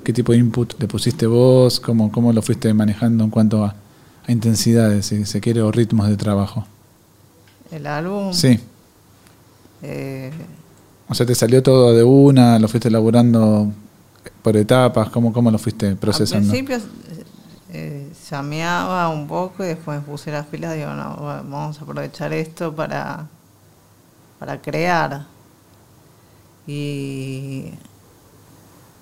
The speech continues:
Speaker 2: y bueno, ya, eh, lo que hablábamos en off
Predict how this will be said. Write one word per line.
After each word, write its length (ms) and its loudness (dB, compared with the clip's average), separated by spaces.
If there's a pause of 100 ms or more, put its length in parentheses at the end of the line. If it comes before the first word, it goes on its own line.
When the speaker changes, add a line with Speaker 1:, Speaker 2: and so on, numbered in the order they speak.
(600)
Speaker 2:
y 160 -12
bueno, 320 -6
ya, 400 -8
eh, 60 -16 (1600)
lo 100 -20
que 100 -14
hablábamos 840 -12 (880)
en 180 -12
off 380 -10